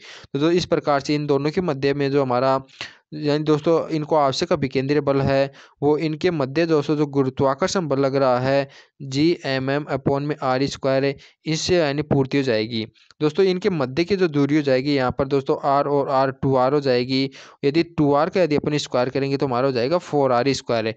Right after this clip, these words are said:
और इनके मध्य जो अभिकेंद्रीय बल हो जाएगा वो हो जाएगा एम वी स्क्वायर upon में आर। यानी दोस्तों इसको अभिकेंद्रीय यानी कि मध्य की दूरी कितनी हो गई हमारी, ये आर, ये आर, टू आर,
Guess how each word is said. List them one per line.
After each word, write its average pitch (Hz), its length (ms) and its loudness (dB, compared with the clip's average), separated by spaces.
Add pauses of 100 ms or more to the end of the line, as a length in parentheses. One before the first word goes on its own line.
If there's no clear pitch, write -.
(300)
और 139 100 0
इनके 156 280 -2
मध्य 143 300 -2
जो 151 140 0
अभिकेंद्रीय 131 440 -2
बल 139 140 0
हो 139 80 2
जाएगा 123 260 0
वो 135 60 0
हो 143 100 0
जाएगा 127 360 0
एम 135 160 -2
वी 139 120 0
स्क्वायर 131 300 -2
upon 135 220 -2
में 139 140 -4 (120)
आर। 113 240 -2 (380)
यानी 135 140 -4
दोस्तों 143 260 0
इसको 151 260 -2
अभिकेंद्रीय 135 600 -2
यानी 131 180 -4
कि 143 120 -6
मध्य 131 300 -4
की 147 100 -6
दूरी 131 240 -2
कितनी 143 260 -6
हो 127 120 0
गई 120 120 0
हमारी, 131 300 -2
ये 131 160 0
आर, 127 280 -2
ये 127 140 0
आर, 123 240 -2
टू 123 260 -4
आर, 131 200 2